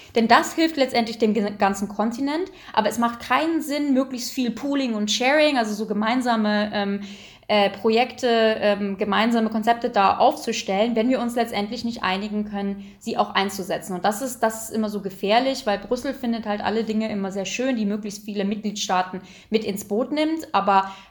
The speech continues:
als Sicherheitspolitiker habe ich eigentlich nur Sorge, dass wir uns da nur gegenseitig blockieren. Deswegen, das wäre so mein Appell an, an die Entscheidungsträger, eine Konzentration auf Fähigkeiten. Fähigkeiten sind gut, da kann die E U auch zum Beispiel eben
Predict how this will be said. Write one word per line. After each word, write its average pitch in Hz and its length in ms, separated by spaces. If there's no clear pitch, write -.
als 202 160
Sicherheitspolitiker 254 760
habe 214 140
ich 226 100
eigentlich 214 180
nur 220 120
Sorge, 202 260
dass 196 180
wir - 60
uns 196 180
da 185 380
nur 208 180
gegenseitig 190 480
blockieren. 180 540
Deswegen, 226 580
das 196 220
wäre 202 100
so 190 100
mein 185 280
Appell 214 420
an, 190 380
an 185 140
die 190 100
Entscheidungsträger, 233 920
eine 208 180
Konzentration 220 1300
auf 190 400
Fähigkeiten. 285 1000
Fähigkeiten 254 580
sind 208 180
gut, 269 240
da 220 60
kann 247 260
die 214 200
E 220 40
U 233 160
auch 208 140
zum 202 160
Beispiel 202 420
eben 185 240